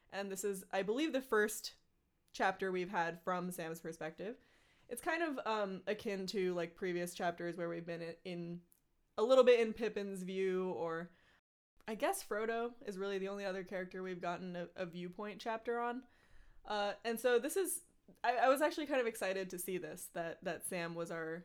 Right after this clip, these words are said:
narr-, I w-, I won't even say narrator for this chapter, but it, it, he, we get most of his thoughts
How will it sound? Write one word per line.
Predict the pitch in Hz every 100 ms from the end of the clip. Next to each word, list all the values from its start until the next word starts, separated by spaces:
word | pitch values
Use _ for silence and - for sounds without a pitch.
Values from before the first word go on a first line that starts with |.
| -
narr-, | 175 175 165 - _ _ _ -
I |
w-, | 254 247
I | 262
won't | 262
even | 220 208
say | 208 180
narrator | 175 175 170 170
for | 175 175
this | 175
chapter, | 170 170 175
but | 175 -
it, | 214 -
it, | 240 - -
he, | 220 240
we | 233
get | 233 208
most | 202 196 190 196
of | 185 175
his | 202 175
thoughts | - 175 175 - -